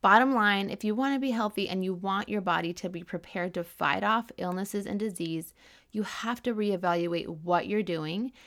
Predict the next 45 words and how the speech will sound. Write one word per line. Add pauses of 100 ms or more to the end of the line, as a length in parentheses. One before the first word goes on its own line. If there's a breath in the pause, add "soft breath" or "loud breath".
(160 loud breath)
and
take
some
baby
steps
to
change
what
you (140)
need
to
change. (460 soft breath)
Notice
I
said
you, (300 loud breath)
what
you
need
to
change. (360 soft breath)
You
have
to
evaluate
what
will
work
for
you, (420 loud breath)
not
jump
on
what
fad
diet
is
going
around
or
what
worked
for
your
cousin.